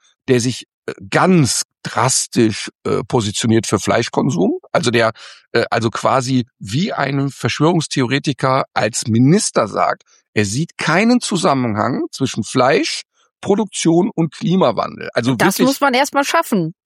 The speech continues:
Speaker 2: den Zusammenhang
Speaker 1: Da
Speaker 2: nicht zu sehen.
Speaker 1: Da, äh, kann man davon ausgehen, die ein oder andere Tüte mit Xavier Naidoo zusammengeraucht.
Speaker 2: Mhm.
Speaker 1: Also da ist natürlich völlig klar,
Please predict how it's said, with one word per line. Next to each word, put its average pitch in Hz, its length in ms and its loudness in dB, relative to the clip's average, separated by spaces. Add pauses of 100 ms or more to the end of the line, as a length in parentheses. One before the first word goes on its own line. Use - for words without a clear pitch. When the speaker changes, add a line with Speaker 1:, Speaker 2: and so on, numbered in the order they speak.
(120)
Speaker 2:
den 220 280 4
Zusammenhang 214 480 2
Speaker 1:
Da - 80 -12
Speaker 2:
nicht 220 220 0
zu 208 120 0
sehen. 175 380 0 (560)
Speaker 1:
Da, 190 380 0
äh, 247 500 4
kann - 160 0
man 240 120 2
davon 147 280 2
ausgehen, 214 440 2
die 127 140 0
ein 175 220 2
oder 170 180 4
andere 156 240 -4
Tüte 156 340 -4
mit 139 160 0
Xavier 139 320 2
Naidoo 117 280 0
zusammengeraucht. 92 880 -6
Speaker 2:
Mhm. 226 320 4
Speaker 1:
Also 127 200 2
da 147 140 2
ist - 120 0
natürlich 175 400 0 (120)
völlig 214 400 -2
klar, 143 380 -2